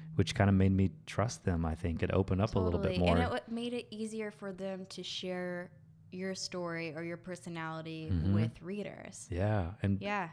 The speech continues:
Speaker 1: they, they, they, and in many ways, they, they sort of push you off your script.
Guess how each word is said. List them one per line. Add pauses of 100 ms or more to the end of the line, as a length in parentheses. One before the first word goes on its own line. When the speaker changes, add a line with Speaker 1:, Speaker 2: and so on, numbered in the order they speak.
Speaker 1:
they, (180)
they,
they, (100)
and
in
many
ways,
they, (220)
they
sort
of
push
you
off
your
script.